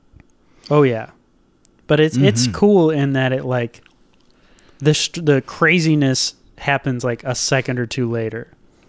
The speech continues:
Speaker 2: Yeah.
Speaker 1: Like, it tastes like
Speaker 2: Yes.
Speaker 1: a, a kind of weird shot, and then it's just like, boom. Like, like,
Speaker 2: Uh-huh.
Speaker 1: it just hits you
Speaker 2: <laughs>
Speaker 1: really hard.
Speaker 2: There's definitely a reason why you, uh,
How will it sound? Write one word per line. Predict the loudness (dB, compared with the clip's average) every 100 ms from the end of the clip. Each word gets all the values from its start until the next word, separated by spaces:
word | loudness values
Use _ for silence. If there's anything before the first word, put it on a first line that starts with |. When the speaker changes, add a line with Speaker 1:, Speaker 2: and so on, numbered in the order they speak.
| _ _ _ _ _ _ _ _
Speaker 2:
Yeah. | -6 0
Speaker 1:
Like, | 0 0
it | 0
tastes | 0 0 2
like | 2 0 0
Speaker 2:
Yes. | -4 -4 -10 -16 -12 -2
Speaker 1:
a, | -2
a | 0 -2 -4
kind | -4 0 2 2
of | 2
weird | 2 2
shot, | 0 2 4 4 0 -4
and | -2 -2
then | -2
it's | -4
just | -8 -6 -4
like, | -6 -8 -16 _ _
boom. | 4 6 6 6 2 -2 -8 -8
Like, | 0 0 0
like, | -4 -4 -4 -8 _ -8
Speaker 2:
Uh-huh. | -4 -2 0 0
Speaker 1:
it | -2
just | -4 -6
hits | -10 -4 0 2 2
you | -2 -2 -6 -6 -10 _
Speaker 2:
<laughs> | -10 -8 -2
Speaker 1:
really | 2 4 4 2
hard. | 0 2
Speaker 2:
There's | 2 2
definitely | 2 2 2
a | 2
reason | 4 2 2 2
why | 2
you, | 2 0 0
uh, | -2 -2